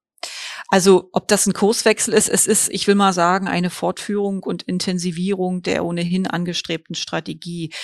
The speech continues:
Ähm, die Ampel, ähm, will deutlich mehr Europa. Das war ja auch immer das, wofür Angela Merkel gestanden hat. Mehr Europa,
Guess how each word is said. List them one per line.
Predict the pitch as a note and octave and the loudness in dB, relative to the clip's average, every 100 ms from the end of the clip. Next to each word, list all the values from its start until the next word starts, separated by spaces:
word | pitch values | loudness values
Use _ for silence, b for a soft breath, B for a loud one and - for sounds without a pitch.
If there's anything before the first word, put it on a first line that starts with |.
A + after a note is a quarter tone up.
| B B | B B
Ähm, | - E3+ E3 | 0 0 0
die | E3 - | 0 2
Ampel, | E3+ G3+ F#3 F3+ - | 2 2 0 -2 -2
ähm, | F3 E3+ E3 | -4 -4 -6
will | F3 D#3+ | -6 -4
deutlich | D#3+ D#3+ F3 E3 - | 0 0 0 -4 -4
mehr | E3 D#3+ F#3 - | -2 -2 -2 -2
Europa. | G3 F#3+ F3+ G3 A3+ G#3 | -4 -4 -4 -4 -4 -2
Das | F3 - | -4 -2
war | E3+ | 0
ja | F3+ | 2
auch | - - | -2 -2
immer | F3 E3+ | -4 -2
das, | E3+ - | -4 -6
wofür | E3 - E3+ | -8 -6 -4
Angela | E3 D#3+ D#3+ | -4 -4 -4
Merkel | D3+ D3+ F3 G#3 | -4 -4 -4 -4
gestanden | F#3+ - - F#3 A3+ G3 | -6 -6 -2 -2 -4 -6
hat. | F#3+ - | -6 -4
Mehr | E3 E3+ F#3+ | -4 -2 -2
Europa, | F#3 E3+ F3 F#3+ F#3 | -4 -6 -4 0 0